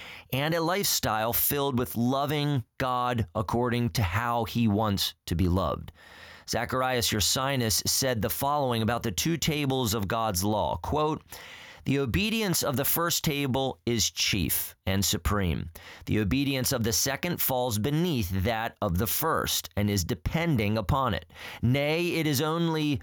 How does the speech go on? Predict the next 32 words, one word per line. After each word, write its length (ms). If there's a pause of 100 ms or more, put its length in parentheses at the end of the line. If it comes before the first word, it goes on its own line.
because 400
we 160
love 380
God 420 (280)
that 180
we 120
love 280
our 140
neighbor. 540 (360)
Obedience 760
to 120
the 100
first 440
table 400
is 160
the 100
cause 600
of 100
obedience 640
to 140
the 100
second. 460 (480)
Love 400
to 180
our 160
neighbor 380
grounds 560
itself 560
in 240
love 240
to 100
God, 540